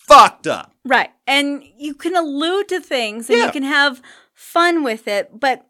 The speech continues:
Speaker 2: these are still children's movies.
Speaker 1: Yeah, oh yeah.
Speaker 2: These are still things.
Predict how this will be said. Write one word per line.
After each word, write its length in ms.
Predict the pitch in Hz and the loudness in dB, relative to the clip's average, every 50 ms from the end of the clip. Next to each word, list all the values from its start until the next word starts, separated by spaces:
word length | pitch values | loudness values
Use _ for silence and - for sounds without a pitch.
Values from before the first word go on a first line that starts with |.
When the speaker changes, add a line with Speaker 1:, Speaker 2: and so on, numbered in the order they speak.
| _ _ _ _ | _ _ _ _
Speaker 2:
these 300 | - 220 320 339 330 320 | -6 -2 -2 -2 0 -2
are 80 | 339 285 | -4 -4
still 420 | - - - - 349 330 320 294 | -4 -6 -4 -2 0 0 0 0
children's 720 | 233 - - - - 302 285 285 247 262 262 247 226 208 220 | -4 -6 -6 -4 -2 -2 -2 -2 -2 -4 -4 -4 -4 -8 -8
movies. 600 | 240 233 220 202 175 123 - - - - - - | -8 -8 -8 -10 -12 -14 -20 -20 -20 -20 -14 -4
Speaker 1:
Yeah, 260 | - 415 330 277 185 - | 2 4 4 4 4 4
oh 180 | 160 180 156 110 | 4 2 2 2
yeah. 200 | 98 87 67 - | -2 -12 -12 -10
Speaker 2:
These 220 | - 277 302 302 349 | -6 -6 -4 -4 -4
are 100 | 381 349 | -4 -6
still 500 | 339 - - - - 349 320 311 311 311 | -6 -8 -10 -6 0 2 2 2 2 -2
things. 640 | 294 - - 254 240 233 233 254 262 254 254 - | -6 -6 -6 -6 -4 -4 -8 -8 -10 -10 -12 -16